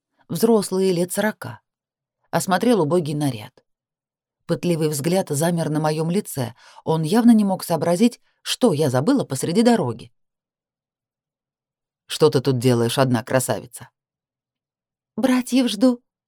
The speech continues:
Улыбаюсь ему лучезарно, насколько позволяют обстоятельства. Лицо его тут же киснет, но верит он не до конца. «Так, может, подвезти до них?» «Нет, нет, спасибо,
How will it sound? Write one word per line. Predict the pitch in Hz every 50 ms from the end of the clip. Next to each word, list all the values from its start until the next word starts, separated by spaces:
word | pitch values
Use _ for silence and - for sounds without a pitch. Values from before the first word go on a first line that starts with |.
| _ _ _ _ _ _ _ _ _ _ -
Улыбаюсь | 160 165 170 170 156 226 247 233 185 - -
ему | 156 147 147 151
лучезарно, | 143 156 151 - 170 147 143 143 135 131 127 135 131 127 _ - - - -
насколько | - 175 170 - 208 190 175 165
позволяют | - - 175 170 175 175 175 160 156 151
обстоятельства. | 156 143 - - 180 165 131 - - - - - - - - - _ _ _ _ _ _ _ _ _ _ _ _ _ _ _ _ _ _ _ _ _ _ _ _ _ -
Лицо | 170 175 175 - 254
его | 269 240 233 202 220 220
тут | - - 220 190
же | 180 226
киснет, | 226 - - - 110 - - 117 110 - _ _ _ _ _ _ _ -
но | 151 160 165 165 151
верит | 151 160 190 226 240 240
он | 190 180 185
не | 190 202
до | 180 208
конца. | - 220 220 208 - - - 110 - _ _ _ _ _ _ _ _ _ _ _ _ _ _ _ _ _ _ _ _ _ _ _ _ _ _ _ _ _ _ _ _
«Так, | - - 120 117 - - - -
может, | 117 120 120 117 113 113 110 -
подвезти | - 127 120 120 123 117 - - 139
до | 170 190 190
них?» | 160 127 101 - - _ _ _ _ _ _ _ _ _ _ _ _ _ _ _ _ _ -
«Нет, | 294 330 330 302 _ -
нет, | 285 269 208 -
спасибо, | - - 277 269 - - 220 165 190 185 -